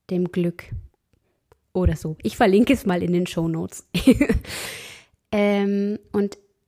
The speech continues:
Hectors Reise veranschaulicht auf eine wundervolle Art und Weise,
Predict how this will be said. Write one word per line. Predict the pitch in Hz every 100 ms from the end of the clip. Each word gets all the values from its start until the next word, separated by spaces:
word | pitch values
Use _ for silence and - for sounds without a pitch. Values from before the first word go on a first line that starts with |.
| _ _ _ _ _ -
Hectors | - 240 - 254 - -
Reise | 190 190 185 185 185 180 185 -
veranschaulicht | - - 190 202 - 190 180 175 175 - - _ _ _ _ _
auf | 208 -
eine | 190 185 -
wundervolle | 180 190 254 294 190 - 180 175
Art | 180 190
und | 196 180
Weise, | 180 190 185 185 185 190